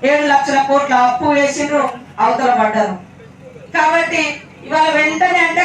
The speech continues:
కొన్ని ఇబ్బందులు అవుతున్నాయి, సమకూర్చుకోవాలి వనరులు, అవన్నీ చేసుకుంటూ చేస్తున్నాం. ఖచ్చితంగా మీ అందరి యొక్క దీవెనలు మా అందరు,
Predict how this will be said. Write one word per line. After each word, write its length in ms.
కొన్ని 240
ఇబ్బందులు 380
అవుతున్నాయి, 420
సమకూర్చుకోవాలి 960
వనరులు, 400
అవన్నీ 300
చేసుకుంటూ 520
చేస్తున్నాం. 540
ఖచ్చితంగా 560
మీ 60
అందరి 340
యొక్క 160
దీవెనలు 460
మా 160
అందరు, 280